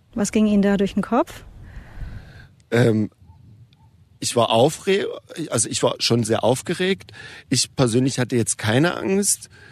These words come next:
Speaker 2: Ich weiß nicht, wie das mit Kindern wäre. Das, äh, kann ich nicht beurteilen. Ich hab zum Beispiel in der, aus dem Nachbarort gesagt, äh, also ich fahr, fahr mit dem Kinderwagen nicht in den Wald spazieren.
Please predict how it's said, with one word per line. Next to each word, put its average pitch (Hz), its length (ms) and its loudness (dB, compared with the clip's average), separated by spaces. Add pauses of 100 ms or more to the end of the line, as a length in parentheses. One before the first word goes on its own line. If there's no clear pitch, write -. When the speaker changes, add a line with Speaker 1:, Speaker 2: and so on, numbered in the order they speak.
(440)
Speaker 2:
Ich - 200 -6
weiß 139 320 2
nicht, 147 340 0
wie 104 260 -2
das 127 220 2
mit 127 300 0
Kindern 113 360 4
wäre. 98 460 -2
Das, - 360 -2
äh, - 40 -12 (400)
kann 123 160 4
ich 120 140 0
nicht 113 200 -2 (140)
beurteilen. 143 540 0 (120)
Ich - 140 -2
hab - 160 -2
zum 104 160 0
Beispiel 104 400 2
in 104 200 0
der, 101 120 4 (520)
aus - 160 -2
dem 107 80 2
Nachbarort 110 520 0
gesagt, - 500 -2
äh, 117 160 -2
also 107 180 2
ich - 220 -2
fahr, 107 240 2
fahr - 220 -2
mit 110 180 2
dem 107 120 2
Kinderwagen 127 500 2
nicht 123 160 2
in 107 100 2
den 98 140 2
Wald 95 180 0
spazieren. - 540 0